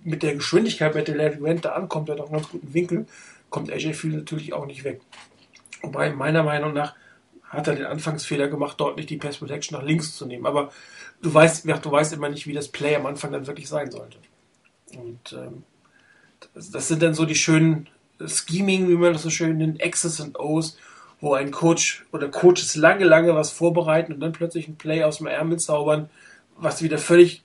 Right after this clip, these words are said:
konträr ist zu dem, was normalerweise gespielt wird, wo dann auch keine Seite darauf reagieren kann.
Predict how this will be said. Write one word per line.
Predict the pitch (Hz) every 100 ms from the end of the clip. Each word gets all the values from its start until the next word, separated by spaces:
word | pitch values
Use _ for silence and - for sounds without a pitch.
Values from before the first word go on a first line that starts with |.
| -
konträr | - 151 - 156 165
ist | - -
zu | -
dem, | 139 156 151
was | 156 160
normalerweise | 143 156 151 147 143
gespielt | 139 - 143 143
wird, | 135 - - _
wo | -
dann | 143 131
auch | -
keine | - 143 135
Seite | 139
darauf | 143 139 139
reagieren | 156 147 143 135
kann. | 131